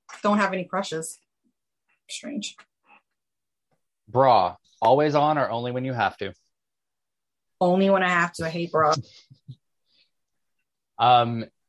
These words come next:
Speaker 2: sweater or hoodie?
Speaker 1: Hoodie all day. Love hoodies.
Speaker 2: Um, if you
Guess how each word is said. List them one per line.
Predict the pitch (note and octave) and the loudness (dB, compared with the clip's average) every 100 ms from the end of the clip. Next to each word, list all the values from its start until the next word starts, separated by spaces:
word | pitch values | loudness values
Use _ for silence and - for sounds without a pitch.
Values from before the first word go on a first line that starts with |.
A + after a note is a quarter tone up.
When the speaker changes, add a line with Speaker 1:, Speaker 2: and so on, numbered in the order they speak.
| _ | _
Speaker 2:
sweater | - - C#3+ D#3+ F#3 F#3 | -14 -2 4 6 6 4
or | C#3 C#3 B2 | 4 4 4
hoodie? | A#2+ F2+ E2 _ _ _ _ _ _ _ _ _ _ - | 0 -2 -8 _ _ _ _ _ _ _ _ _ _ -2
Speaker 1:
Hoodie | G#3+ G#3+ G#3+ G3+ F#3 G3+ | 4 6 6 4 2 2
all | G3+ A3 | 2 4
day. | G#3 G3 F#3+ F#3+ | 2 2 0 -4
Love | G3 G3 G3 | 0 0 0
hoodies. | F#3+ F3 E3+ - _ _ _ _ _ _ _ _ _ _ _ _ _ _ _ _ _ - | -4 -6 -16 -20 _ _ _ _ _ _ _ _ _ _ _ _ _ _ _ _ _ 0
Speaker 2:
Um, | C3 C#3 C3 C3 | 4 4 0 -4
if | C#3 - | -4 -4
you | C3+ D#3+ F3+ F#3+ G3 G3+ G#3 | -6 -4 -2 0 2 4 2